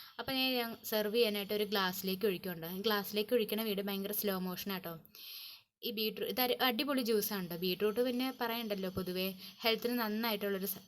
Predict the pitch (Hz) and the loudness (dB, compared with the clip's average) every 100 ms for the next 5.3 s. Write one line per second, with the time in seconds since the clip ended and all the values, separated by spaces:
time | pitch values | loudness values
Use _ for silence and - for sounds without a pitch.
0 | 185 196 185 185 185 175 175 165 170 160 | -6 -4 -2 -2 -4 -4 -6 -4 -6 -4
1 | 269 - - - - 240 233 220 220 202 | -4 -6 -14 -14 -6 2 2 2 0 -2
2 | 185 180 185 180 175 180 190 - 240 220 | 0 -2 -4 -4 -6 -6 -4 -2 2 4
3 | 208 240 233 208 214 214 226 214 247 214 | 4 4 4 2 -2 2 2 4 4 2
4 | 202 196 202 196 185 196 196 185 - 190 | 0 -2 0 2 0 0 0 -2 -4 -4
5 | 165 170 175 | -4 -4 -4